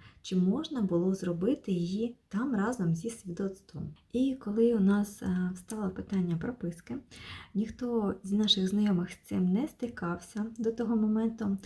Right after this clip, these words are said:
Отож, е, ми пішли до Google питати, як саме це нам треба зробити.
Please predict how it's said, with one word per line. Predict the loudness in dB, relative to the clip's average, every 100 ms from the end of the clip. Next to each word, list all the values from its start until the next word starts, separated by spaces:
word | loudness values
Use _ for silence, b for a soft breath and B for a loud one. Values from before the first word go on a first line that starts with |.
| B B B -6
Отож, | -4 0 -2 -2 -4 -2
е, | 0 0 -2 -8 _ 2
ми | 2
пішли | 2 -2 -2 0
до | 2 4
Google | 4 4 2 0 -4 -14
питати, | -10 -4 -4 -4 -8 -8 _
як | -2 -2 -4 -8
саме | -4 -2 0 -2
це | -2 0
нам | 2 0
треба | -2 -6 -6
зробити. | -6 -4 -4 -4 -6